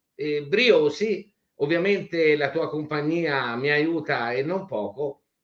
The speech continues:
E che dire, Riccardo, alla prossima e grazie a chi ci viene a seguire.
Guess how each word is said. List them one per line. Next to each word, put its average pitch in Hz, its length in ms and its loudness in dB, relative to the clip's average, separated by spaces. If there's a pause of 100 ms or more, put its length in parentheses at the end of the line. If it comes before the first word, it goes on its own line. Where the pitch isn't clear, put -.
(160)
E 131 680 2
che 202 140 4
dire, 131 600 -2
Riccardo, 139 540 -4
alla 160 180 -2
prossima 208 480 0
e 131 60 -2
grazie 180 380 -2
a - 80 -6
chi 127 360 -8 (220)
ci 139 140 -16
viene 156 280 -2
a 135 40 -2
seguire. 147 640 -2